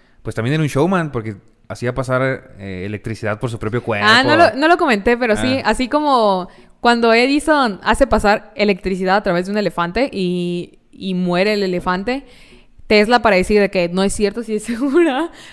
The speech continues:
Speaker 2: hace pasar la corriente alterna, pues, a través de él.
Speaker 1: Pues sí, obviamente también era, le metía al show, pues era lo que vendía.
Speaker 2: Y luego, ¿qué opinas de que se tomaba sus propias fotitos? <laughs> O sea,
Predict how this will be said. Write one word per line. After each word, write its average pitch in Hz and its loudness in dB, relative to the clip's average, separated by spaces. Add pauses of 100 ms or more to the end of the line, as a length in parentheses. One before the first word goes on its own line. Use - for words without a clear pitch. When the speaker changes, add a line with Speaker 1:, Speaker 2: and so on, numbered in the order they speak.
Speaker 2:
hace 285 4
pasar 226 2
la 214 -4
corriente 190 -6
alterna, 220 -6
pues, 220 -6
a 220 -4
través 170 -2
de 180 2
él. 175 -4 (360)
Speaker 1:
Pues 107 -12
sí, 135 -4
obviamente 175 -4
también 127 0
era, 113 -4
le 101 -8
metía 101 -6
al 107 -6
show, 113 -2
pues 107 -8
era 143 2
lo 160 -2
que - -4
vendía. 131 -4 (640)
Speaker 2:
Y 247 -4
luego, 277 0 (180)
¿qué - 2
opinas 453 0
de 415 2
que 240 -6
se 202 -10
tomaba 190 -4
sus 277 -6
propias 214 -6
fotitos? 170 -8
<laughs> - -20
O 254 -2
sea, 311 0